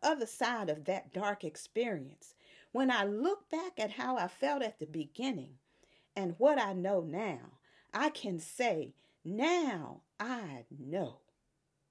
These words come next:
Now I know that the word of God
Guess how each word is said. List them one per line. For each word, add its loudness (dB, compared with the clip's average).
Now 0
I -6
know -4
that -2
the -2
word 0
of -6
God -8